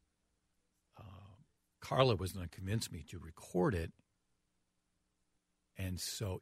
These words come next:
it was recorded, but I did it like it, uh, I was kinda holding the mic, but holding low, and I was kinda pivoting and talking to, like, you know, twenty-four, twenty-five people, something like that.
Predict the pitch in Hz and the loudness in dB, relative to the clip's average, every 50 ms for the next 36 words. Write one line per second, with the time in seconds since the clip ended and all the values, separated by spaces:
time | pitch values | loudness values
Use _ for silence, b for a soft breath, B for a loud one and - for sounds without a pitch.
0 | _ - 117 113 - 113 101 - - 113 - - - - - 196 190 180 151 120 | _ -2 -2 0 0 0 -2 -2 -4 -8 -14 -14 -12 -4 0 2 4 4 4 4
1 | 104 - - 110 101 98 113 131 143 123 95 - - 101 92 90 90 90 - - | 2 0 0 -2 0 2 4 4 4 4 2 0 0 0 2 2 0 -2 -2 -6
2 | _ _ _ - - - - 98 98 - 98 - - _ - 101 107 - _ _ | _ _ _ -20 -20 -14 -8 -6 -6 -6 -6 -8 -12 _ -18 -18 -18 -18 _ _
3 | _ _ _ _ - 131 151 160 143 - 156 131 113 90 120 120 117 107 110 101 | _ _ _ _ 8 8 8 8 8 8 8 8 8 10 8 8 8 8 8 8
4 | 101 110 - - 104 85 107 104 104 90 92 92 98 110 - - - 107 104 107 | 8 8 8 6 2 2 4 4 2 2 0 -2 -4 -6 -10 -12 -6 0 2 4
5 | 110 113 113 113 113 113 107 101 101 98 90 - - - 98 85 82 - - - | 6 6 8 8 8 6 6 4 4 2 2 0 0 0 0 -2 -2 0 4 6
6 | 123 113 101 104 104 101 98 92 85 - 110 95 92 95 - 104 95 92 90 90 | 8 8 8 8 8 8 8 8 6 6 6 8 8 6 6 4 2 2 2 0
7 | 90 85 - - _ _ b b b b b b _ - 87 82 82 - - - | -2 -4 -6 -10 _ _ b b b b b b _ -6 -6 -6 -6 -8 -8 -6
8 | 87 82 - - 90 90 90 92 95 98 98 - _ _ _ _ _ _ _ _ | -6 -6 -6 -6 -6 -6 -6 -6 -8 -12 -14 -16 _ _ _ _ _ _ _ _
9 | _ _ _ - 92 87 87 80 - - 90 87 - 92 - - 98 92 87 - | _ _ _ -6 -4 -2 -2 -4 -4 -6 -6 -4 -4 -6 -2 -2 -2 -2 -2 -2
10 | 104 104 - - 107 - - 113 110 - 120 123 127 | -2 -2 -2 -4 -6 -4 -2 -2 -2 0 0 -2 -2